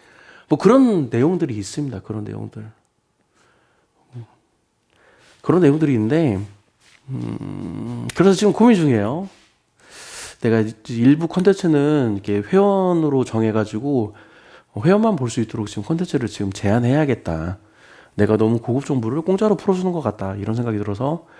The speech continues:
지금 그럴 계획을, 어, 뭐 작년부-, 작년, 일 년이 넘었어요. 그런 계획을 하고는 있는데 제가 지금 조금씩 조금씩 작업은 진행하고 있습니다.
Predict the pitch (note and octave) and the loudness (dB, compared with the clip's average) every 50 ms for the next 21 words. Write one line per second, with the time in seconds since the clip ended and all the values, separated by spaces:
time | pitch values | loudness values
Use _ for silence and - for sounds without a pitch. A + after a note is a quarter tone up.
0 | - - - - - - _ - - A2+ A2 - - C3+ C3+ C#3 C3+ B2+ A#2 - | -20 -20 -20 -20 -20 -20 _ -6 -2 -2 0 2 4 4 6 6 4 4 2 0
1 | A2+ A2 A#2+ B2+ C3 B2+ A#2+ A#2 A2+ G#2+ B2 B2 A#2+ A#2+ A#2 A2+ A2 G#2+ G#2 G#2 | 0 2 2 4 4 4 2 2 0 0 -2 -2 0 0 -2 -2 -4 -6 -6 -8
2 | G#2 _ _ _ _ _ _ _ _ _ _ _ _ _ _ _ _ _ - - | -12 _ _ _ _ _ _ _ _ _ _ _ _ _ _ _ _ _ -20 -20
3 | - - - - - - - A2 G#2 B2 - A#2 - - A#2+ B2+ E3 G#3 A3+ A#3 | -20 -20 -20 -20 -20 -14 -12 -12 -10 -10 -10 -8 -4 2 4 6 6 6 4 2
4 | - - - - - - - F#2 G#2 B2+ C3+ B2 A#2+ - D#3 C#3+ C#3 B2 A#2 C#3 | 0 -4 -16 -20 -16 -12 -8 -6 -6 -6 -6 -10 -12 -12 -14 -10 -4 2 4 4
5 | F3+ A#3 C4 C4+ F#3 C3 B2 C#3+ D3 - A#2+ B2 A#2+ - A#2 C3 C3 B2+ A2+ - | 6 6 6 6 6 4 4 2 0 0 -2 -2 0 0 0 2 0 0 -2 -2
6 | A2+ A#2 B2 A#2+ B2+ B2 C#3+ F#3 G#3 A3+ A3+ A3+ F3 B2+ G#2+ G#2 G2+ C3 D#3 E3 | -2 -2 -2 -2 -2 -2 -2 -2 -2 0 0 0 0 0 0 -2 -2 -4 -4 -4
7 | C#3+ C3 - - - - - - - - - - - _ _ _ - G2 G2+ - | -4 -6 -8 -14 -20 -20 -20 -20 -20 -20 -20 -20 -20 _ _ _ -6 -6 -6 -4
8 | A2+ A2 G#2 - E3+ F#3 G3 F3+ F#3+ G3 G3 F#3+ F3+ F3 E3 D#3 D#3 C3 B2 A2+ | -4 -6 -4 -2 -2 0 0 2 2 4 4 4 4 2 0 0 0 0 -2 -4
9 | - G#2 G#2 A#2+ B2 A#2+ A2+ G#2 - A#2 A#2+ A#2+ B2+ D3 F3 E3+ D3 A#2+ A2+ G#2 | -2 -2 0 0 2 0 0 0 2 2 2 4 4 2 2 2 2 0 -2 -2
10 | - - D3+ C#3 A#2+ A#2 A2 - | -2 0 0 0 0 0 -2 -4